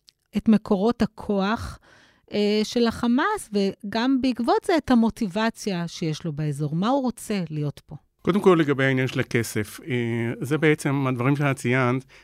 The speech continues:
Speaker 2: זה דברים שהם, אה, פורסמו על ידי ועל ידי יצחק גל, שהוא כלכלן.
Speaker 1: נכון.
Speaker 2: הוא שנים רבות עובד, אה, בנושא של הפלסטינים, חמאס, עזה, ואלה המספרים ש-, וכאשר הוא הביא לידיעתי את המספרים האלה, אני חייב לומר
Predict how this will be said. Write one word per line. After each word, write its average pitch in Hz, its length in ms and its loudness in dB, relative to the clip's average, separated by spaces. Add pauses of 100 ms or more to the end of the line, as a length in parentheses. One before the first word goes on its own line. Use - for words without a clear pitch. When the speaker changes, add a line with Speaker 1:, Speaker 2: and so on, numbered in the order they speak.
(100)
Speaker 2:
זה 120 80 -4
דברים 113 340 -2
שהם, 131 360 0
אה, 123 240 -2
פורסמו 123 520 -4
על 120 160 -2
ידי 113 300 -2
ועל 113 160 -4
ידי 113 160 -2
יצחק 110 340 -4
גל, 110 320 -4
שהוא 117 240 -10
כלכלן. 107 540 -6 (200)
Speaker 1:
נכון. 156 240 -12
Speaker 2:
הוא - 20 -2
שנים 123 280 0
רבות 117 280 -4
עובד, 113 340 -4
אה, 113 280 -2
בנושא 110 420 -6
של 117 400 -6
הפלסטינים, 110 1000 -6
חמאס, 117 520 -4
עזה, 127 360 -2 (460)
ואלה 131 500 -4
המספרים 123 540 -4
ש-, - 160 -10 (280)
וכאשר 117 280 -4
הוא 165 160 2
הביא 156 180 0
לידיעתי 127 440 -2
את 139 80 -6
המספרים 120 440 -6
האלה, 135 320 -4 (140)
אני 107 220 -4
חייב 117 340 -6
לומר 113 340 -4